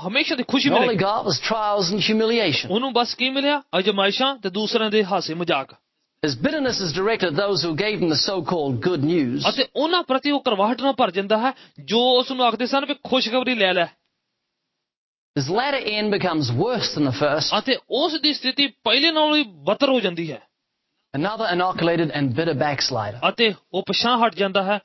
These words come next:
Speaker 1: ਕਰਵਾਹਟ ਨਾਲ ਭਰ ਜਾਂਦਾ ਹੈ।
Speaker 2: Saints, instead of preaching that Jesus improves the flight,
Speaker 1: ਇਸ ਦੇ ਬਜਾਏ ਕਿ ਲੋਕਾਂ ਨੂੰ ਪ੍ਰਚਾਰ ਕਰਨਾ ਕਿ ਯਿਸੂ ਮਸੀਹ ਤੁਹਾਡੇ ਸਫ਼ਰ ਨੂੰ
Speaker 2: we
Speaker 1: ਆਰਾਮ
Speaker 2: should be
Speaker 1: ਬਣਾ
Speaker 2: warning
Speaker 1: ਦੇਵੇਗਾ,
Speaker 2: the passengers they're going to have to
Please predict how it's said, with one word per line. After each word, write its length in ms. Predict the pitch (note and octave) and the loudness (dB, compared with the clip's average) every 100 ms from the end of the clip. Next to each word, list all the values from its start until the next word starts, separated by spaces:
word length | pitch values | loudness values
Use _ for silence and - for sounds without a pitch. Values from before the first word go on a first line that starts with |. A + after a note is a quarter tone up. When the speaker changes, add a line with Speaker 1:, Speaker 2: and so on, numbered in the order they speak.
| _ | _
Speaker 1:
ਕਰਵਾਹਟ 360 | F#3+ F3+ F#3+ A3 | -2 2 2 0
ਨਾਲ 120 | G3+ | 0
ਭਰ 160 | G3 E3 | 0 -2
ਜਾਂਦਾ 280 | D3+ C3+ | -2 -4
ਹੈ। 120 | A#2+ - _ _ _ _ _ _ _ _ _ _ _ _ _ _ - | -8 -10 _ _ _ _ _ _ _ _ _ _ _ _ _ _ -4
Speaker 2:
Saints, 200 | B3+ B3 A3+ | -2 -2 -4
instead 260 | - F4 | -4 -2
of 100 | F4 - | -2 -2
preaching 300 | A#3+ F#3+ G3 | 0 0 -2
that 100 | D#3+ C#3 | -2 0
Jesus 280 | G#3 D#3+ C#3 | 0 0 -2
improves 340 | D3 F#3+ F#3 B2 | -2 0 -2 -2
the 40 | |
flight, 480 | B2 - F#3+ C3+ - | -4 -2 -2 -2 -2
Speaker 1:
ਇਸ 140 | B3 B3+ | -2 2
ਦੇ 140 | C#4+ | 0
ਬਜਾਏ 340 | G3+ F#3+ A3 | 0 2 2
ਕਿ 100 | B3 | 2
ਲੋਕਾਂ 420 | A3+ G#3+ A3 A3+ A3+ | 0 0 2 0 -2
ਨੂੰ 220 | A3 A3+ | -4 -2
ਪ੍ਰਚਾਰ 340 | G#3 G3 G3 | -2 0 0
ਕਰਨਾ 240 | G#3+ G#3+ A3 | 2 -2 -2
ਕਿ 140 | G#3+ | -2
ਯਿਸੂ 320 | F3 G#3+ - | 0 0 -2
ਮਸੀਹ 220 | G#3+ A#3 A3+ | -4 -4 0
ਤੁਹਾਡੇ 300 | G3+ D#3 G3+ | 0 2 -2
ਸਫ਼ਰ 400 | - G#3 - G#3+ | 0 -2 0 -2
ਨੂੰ 140 | G#3+ | -2
Speaker 2:
we 340 | A3 _ - E3 | -6 _ -6 2
Speaker 1:
ਆਰਾਮ 160 | F#3+ | 4
Speaker 2:
should 200 | G#3 G#3+ | 4 4
be 60 | A#3+ | 2
Speaker 1:
ਬਣਾ 120 | F#3 | 4
Speaker 2:
warning 240 | F#3 G3 - | 6 6 4
Speaker 1:
ਦੇਵੇਗਾ, 200 | G#3 E3+ | 2 0
Speaker 2:
the 120 | - | 0
passengers 500 | E4+ E4+ D#3 B2+ C3+ | -2 0 -2 -2 -2
they're 140 | F3 | 0
going 140 | G3 G3+ | 0 -2
to 40 | |
have 80 | |
to 80 | G3+ | -2